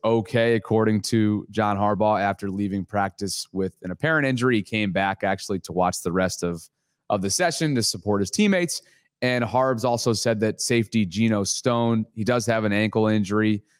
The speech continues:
He's gonna be out for maybe a week or somewhere in that range. And luckily, knock on wood,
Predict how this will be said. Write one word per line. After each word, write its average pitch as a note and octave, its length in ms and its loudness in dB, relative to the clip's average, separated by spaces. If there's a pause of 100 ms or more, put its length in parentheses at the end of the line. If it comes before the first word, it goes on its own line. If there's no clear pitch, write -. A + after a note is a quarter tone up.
(120)
He's F#2+ 140 -2
gonna A2 180 0
be G#2 140 0
out G2+ 200 0
for G2+ 140 -2
maybe G2+ 500 0
a F#2+ 120 -2
week C3 420 0 (260)
or G2+ 160 -2
somewhere A2 600 2
in F#2+ 220 -2
that F#2+ 180 -2
range. E2+ 400 -8
And F2 140 -8
luckily, C3 460 0
knock G2 280 -2
on F#2 160 0
wood, A#2 320 -2